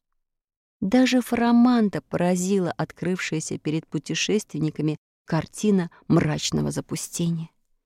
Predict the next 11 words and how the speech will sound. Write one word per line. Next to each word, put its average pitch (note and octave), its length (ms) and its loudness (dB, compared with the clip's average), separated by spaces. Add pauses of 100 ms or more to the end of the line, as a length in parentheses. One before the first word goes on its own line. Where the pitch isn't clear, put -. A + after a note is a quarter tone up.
(260)
Всего G3 360 2
шесть D#4 300 2
дней D#4+ 180 10
назад E4+ 560 4
покинул G#3+ 640 4
он E3 200 2
волшебную D#3 580 0
страну, G3+ 540 2 (380)
отправившись D#3+ 800 -2
за F#3 160 2
горы. F#3+ 360 2